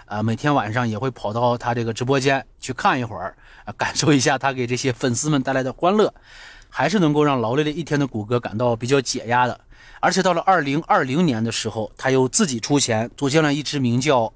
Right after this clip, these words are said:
X Y G的王者荣耀职业游戏战队。哎，很多人呢说X Y G嘛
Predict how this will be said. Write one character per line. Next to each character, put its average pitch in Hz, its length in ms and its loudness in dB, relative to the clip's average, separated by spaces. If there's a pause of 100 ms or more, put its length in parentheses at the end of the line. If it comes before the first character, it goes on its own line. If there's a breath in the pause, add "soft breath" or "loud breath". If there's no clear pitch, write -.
(100)
X - 520 0
Y 175 280 0 (100)
G 202 240 0
的 110 320 -2
王 127 180 4
者 165 160 2
荣 110 160 -2
耀 151 160 2
职 - 160 -6
业 165 100 4
游 139 120 0
戏 180 120 -4
战 180 220 0
队。 185 180 0 (180)
哎， 95 280 -16
很 107 160 -12
多 127 100 0
人 131 120 2
呢 127 160 2
说 123 80 -2
X 156 420 -2
Y 170 280 2
G 185 220 0
嘛 104 200 -4